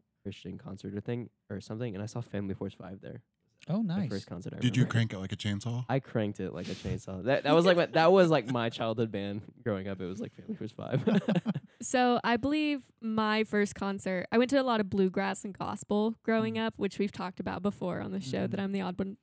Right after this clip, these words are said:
Speaker 4: out. But, um, Leroy Troy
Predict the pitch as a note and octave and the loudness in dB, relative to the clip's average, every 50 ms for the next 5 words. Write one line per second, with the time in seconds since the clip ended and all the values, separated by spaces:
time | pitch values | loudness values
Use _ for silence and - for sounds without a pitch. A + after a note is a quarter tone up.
0 | _ _ - - F#3+ - G3 - - - _ _ _ _ _ _ - _ - G3+ | _ _ -10 -8 -8 -8 -8 -10 -12 -18 _ _ _ _ _ _ -20 _ -4 0
1 | A3+ A3 G#3 G#3 - G3+ G#3+ G#3 G3+ G3 - - _ - A3 A3 A3+ B3 B3+ B3+ | 0 2 2 0 0 2 2 2 2 0 -2 -8 _ -8 -4 0 2 2 4 6
2 | C4 A#3+ A3+ A3 - - - G#3+ G#3 G3+ G3 F#3 F3+ A3 G#3 | 6 4 4 2 0 0 0 2 2 2 2 0 -2 -6 -8